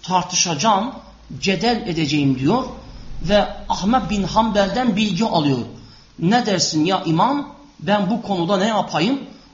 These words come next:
Ahmet bin Hanbel'in ona tavsiyesi, "Bidat ehlinden selamette olmak istiyorsan, kurtulmak istiyorsan onlarla oturmaman, onlarla konuşmaman, onlarla cedel etmemen."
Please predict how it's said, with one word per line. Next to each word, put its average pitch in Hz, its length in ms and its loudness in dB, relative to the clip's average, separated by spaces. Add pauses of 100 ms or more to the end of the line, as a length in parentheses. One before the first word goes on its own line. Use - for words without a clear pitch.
(100)
Ahmet 185 440 2
bin 180 120 0
Hanbel'in 175 560 -2
ona 196 280 -2
tavsiyesi, 202 720 -2 (460)
"Bidat 190 440 0
ehlinden 196 720 -2 (340)
selamette 190 840 -2
olmak 220 400 2
istiyorsan, 202 760 -2 (640)
kurtulmak 214 720 -2
istiyorsan 233 840 -2 (380)
onlarla 208 480 2
oturmaman, 196 1000 0 (380)
onlarla 202 580 0
konuşmaman, 196 880 0 (320)
onlarla 196 560 0
cedel 220 460 -2
etmemen." 214 720 0